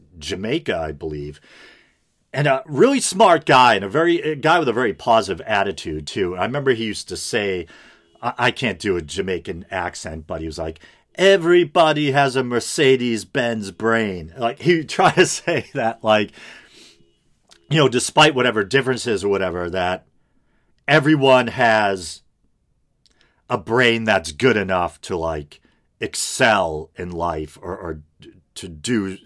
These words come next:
better, you know what I mean? Um, and it was just the trick of unlocking your own potential and applying yourself or whatever.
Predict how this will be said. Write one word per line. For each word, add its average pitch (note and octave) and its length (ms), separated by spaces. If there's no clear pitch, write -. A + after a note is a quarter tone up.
better, D#2 520
you D2 160
know F2 140
what F2 100
I F2 120
mean? F2+ 340
Um, F#2 580
and A2 100
it G#2+ 60
was F2+ 160
just A#2+ 440
the G2+ 100
trick - 420
of E2 440
unlocking G#2 640
your F2+ 200
own F#2 200
potential F2+ 680
and C#2+ 80
applying E2+ 500
yourself C#2+ 520
or D#2 60
whatever. D2+ 440